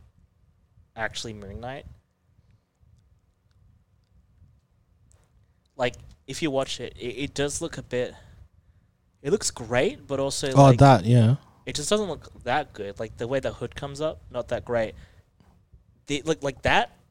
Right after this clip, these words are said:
Speaker 2: Mm.
Speaker 1: not good. It, it looks, you know what it looks like? Black Panther.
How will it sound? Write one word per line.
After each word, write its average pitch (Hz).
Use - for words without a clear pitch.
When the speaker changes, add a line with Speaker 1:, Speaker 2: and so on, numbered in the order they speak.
Speaker 2:
Mm. 110
Speaker 1:
not 131
good. 113
It, 135
it 147
looks, 165
you 139
know 143
what 156
it -
looks 131
like? 170
Black 123
Panther. 107